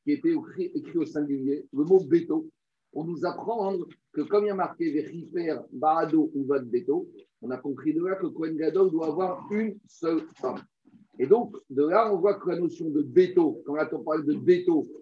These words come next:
au singulier, ça fait référence à une. Alors, la Gemara, <clears throat> c'est classique, elle va essayer de chercher d'autres endroits de la Torah où il y a marqué Beto, et on va voir également si dans les autres endroits de la Torah, il y a marqué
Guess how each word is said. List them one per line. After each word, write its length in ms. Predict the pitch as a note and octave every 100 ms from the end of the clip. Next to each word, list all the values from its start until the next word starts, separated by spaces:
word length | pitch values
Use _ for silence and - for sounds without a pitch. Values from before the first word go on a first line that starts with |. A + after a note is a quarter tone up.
| _ - -
au 80 | D3+
singulier, 680 | D3 D3 C3+ B2 C3+ F#3 - _ _ _
ça 200 | D3+ -
fait 100 | D#3
référence 520 | E3 E3 F#3+ A3 G3+
à 180 | G3 G3
une. 280 | F3+ C3+ F#2 _ _ _ -
Alors, 240 | C3 C#3
la 140 | D3+ C#3+
Gemara, 640 | D#3 D#3+ G3+ F#3+ F3 E3+ - _ _ G3+
<clears throat> 460 | G#3+ G3+ D3 -
c'est 280 | _ D3+ D3
classique, 520 | C#3 C3+ A3+ C4 - _ _ -
elle 160 | D3+
va 100 | E3+
essayer 240 | F3+ F#3+ F3+
de 60 |
chercher 360 | - - - E3
d'autres 380 | C3+ A#3+ E3+ G3
endroits 400 | F#3 E3+ F3+ E3
de 80 |
la 140 | D#3+ D#3
Torah 380 | D#3+ D3 C#3+ C#3
où 80 | C#3
il 60 | D3
y 20 |
a 40 |
marqué 440 | C#3+ C3 - C3+ -
Beto, 600 | B2+ D#3 D3 D#3 F#3+ - _ _ _
et 100 | D3
on 100 | E3
va 120 | E3
voir 220 | D#3 F#3+ G3+
également 460 | F#3 F3 F3+ G#3+
si 220 | - F#3
dans 140 | F3+ E3+
les 160 | D#3
autres 160 | G3 F3+
endroits 220 | F#3 F#3
de 40 | F3
la 60 |
Torah, 200 | E3 D#3
il 40 | D#3+
y 20 |
a 40 |
marqué 320 | D3+ - D3